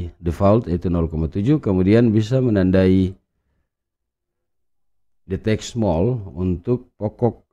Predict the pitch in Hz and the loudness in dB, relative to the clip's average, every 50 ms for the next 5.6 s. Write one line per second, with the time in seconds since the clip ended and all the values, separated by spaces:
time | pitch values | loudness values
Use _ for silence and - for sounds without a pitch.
0 | _ - 92 - - 92 90 87 80 - - 95 95 90 82 104 110 101 - 85 | _ -12 -12 -8 -4 -2 0 0 -2 -2 -2 -2 -2 0 2 0 0 0 -2 -4
1 | 82 85 80 80 92 104 120 135 139 139 - _ _ _ _ - 82 78 76 76 | -2 0 2 4 4 4 4 4 2 -2 -8 _ _ _ _ -14 -12 -10 -6 -2
2 | 90 85 78 - - 78 76 69 80 82 73 - - 78 76 73 71 71 71 71 | -2 -2 -2 -2 -6 -6 -4 -2 -2 -2 -2 -4 -6 -6 -4 -2 -2 -2 -4 -6
3 | - 73 73 - - 95 82 71 67 67 71 - - 82 82 87 90 95 98 117 | -8 -10 -10 -4 -2 0 0 0 -2 -4 -8 -14 -12 -6 -4 -2 -2 0 0 0
4 | 127 127 131 131 135 135 135 135 135 - _ _ _ _ _ _ _ _ _ _ | -2 -2 -4 -6 -4 -2 -2 -2 -4 -6 _ _ _ _ _ _ _ _ _ _
5 | _ _ _ _ - 127 117 120 127 123 120 113 | _ _ _ _ -8 -4 -2 0 0 0 0 -2